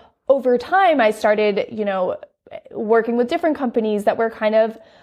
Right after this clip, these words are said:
more connected directly to the, the audience. And, you know, whether that was, like, through live events or online forums. And I think around this same time was when, like, this role of community didn't exactly exist,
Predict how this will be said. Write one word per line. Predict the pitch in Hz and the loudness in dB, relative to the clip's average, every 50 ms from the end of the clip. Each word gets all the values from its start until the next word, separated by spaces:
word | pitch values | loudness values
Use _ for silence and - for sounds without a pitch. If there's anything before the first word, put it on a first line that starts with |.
| _ _ - | _ _ -2
more | 214 214 226 220 220 220 226 226 220 214 214 - | 0 2 4 4 4 4 4 4 4 2 2 0
connected | - 247 240 208 196 - 226 202 | 0 -2 -2 -2 -2 -2 -4 -4
directly | - 202 185 170 175 - - 196 190 190 | -2 -2 -2 -2 -2 -2 -2 -4 -2 -2
to | 190 - - - 202 185 - 127 123 123 110 - - - | -4 -8 -6 -4 -4 -2 -2 -4 -4 -4 -4 -6 -6 -10
the, | - 190 202 185 185 180 180 175 175 - - - | -4 -2 0 2 2 2 2 0 0 -2 -2 -4
the | 214 208 - | -2 -2 0
audience. | - 214 185 185 185 185 202 202 233 294 330 320 - | 0 0 -2 -2 -2 -2 0 0 0 0 0 -2 -4
And, | - - 208 196 185 185 190 185 | -4 -2 0 0 0 0 -2 -4
you | 208 202 | -6 -6
know, | 185 180 185 | -4 -4 -2
whether | 175 170 160 180 185 185 | -2 -2 0 2 0 2
that | 190 196 190 - | 2 2 0 2
was, | 247 240 233 | 0 2 2
like, | 269 269 269 - - - - | 0 0 0 -6 -16 -12 -6
through | 285 277 277 | -4 -2 0
live | 247 226 - 220 220 240 | 0 0 2 2 2 2
events | 269 277 381 381 359 - - 127 147 - - - | 2 2 2 2 2 0 -2 -4 -12 -16 -16 -8
or | - 202 185 180 180 196 202 - - - - _ _ - | -6 -2 0 0 2 0 0 -2 -6 -20 -20 _ _ -6
online | - 196 190 190 208 214 226 254 254 247 | -2 -2 -2 0 0 0 0 0 0 -2
forums. | - - 311 330 320 294 262 233 202 196 190 185 214 - - - | -2 0 2 2 2 4 2 2 2 0 -2 -6 -10 -12 -4 -2
And | 233 233 220 208 196 185 127 _ _ _ _ _ - | 0 0 0 -2 -4 -6 -10 _ _ _ _ _ -2
I | 226 226 | -2 0
think | 226 240 226 220 - | 0 0 -2 -2 -2
around | 220 220 214 202 214 214 208 | 0 0 2 2 2 2 2
this | 202 208 208 | 0 -2 0
same | - 208 208 202 | -4 -4 -4 -4
time | - 220 208 208 | -4 -4 -2 -2
was | 202 196 196 | -2 -4 -4
when, | 208 196 175 185 185 | -6 -8 -8 -8 -6
like, | 185 180 185 180 _ _ _ _ _ _ _ _ - | -6 -6 -8 -8 _ _ _ _ _ _ _ _ -2
this | 226 247 240 247 | -2 -2 0 2
role | 262 262 277 294 | 2 2 2 2
of | 294 277 | 0 -4
community | - 262 226 208 202 202 208 208 220 214 | -2 -4 -4 -2 -2 -4 -4 -6 -6 -6
didn't | 190 196 196 196 - | -6 -8 -10 -10 -10
exactly | - - - - 190 - - - 117 | -10 -8 -6 -8 -6 -8 -10 -12 -12
exist, | 117 - - - - 131 254 - - - | -12 -10 -6 -2 -2 -2 -2 -4 -10 -20